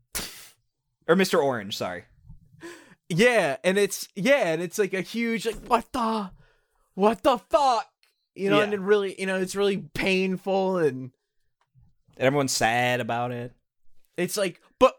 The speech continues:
Speaker 2: but, like, Mister Orange was remorseful in Reservoir Dogs that he lied, you know, and that's why he comes clean and tells the truth at the end to Mister White. You know, even though he could have, he m-, probably could have gotten out of that situation,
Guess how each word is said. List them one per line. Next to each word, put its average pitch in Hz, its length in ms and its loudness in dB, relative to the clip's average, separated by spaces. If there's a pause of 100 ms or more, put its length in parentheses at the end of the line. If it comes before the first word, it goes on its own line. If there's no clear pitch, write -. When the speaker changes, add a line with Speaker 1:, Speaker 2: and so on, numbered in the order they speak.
Speaker 2:
but, 233 200 2
like, 226 340 0 (920)
Mister 247 500 2
Orange 214 640 0
was 165 180 -4
remorseful 165 840 -2
in 101 80 -16
Reservoir 104 640 -12
Dogs 71 680 -16 (300)
that 139 220 0
he 127 100 -10
lied, 101 640 -10 (200)
you 131 180 -6
know, 123 200 -6
and 139 100 -4
that's 160 200 -2
why 170 120 0
he 160 40 0
comes 160 300 -6
clean 165 320 -6
and 131 100 -4
tells 135 260 -4
the 127 100 -8
truth 156 280 -2
at 95 180 -4
the 95 160 -10
end - 160 -16
to 113 80 -10
Mister 117 360 -8
White. 117 340 -2 (800)
You 127 160 -6
know, 131 120 -8
even 147 260 0
though 131 160 0
he 123 120 -2
could 143 180 2
have, 113 280 -4
he 131 180 -4
m-, 135 320 -4
probably 135 340 0
could 127 160 -6
have 113 120 -10
gotten 110 260 -6
out 117 160 -8
of 117 80 -10
that 110 160 -12
situation, 113 720 -12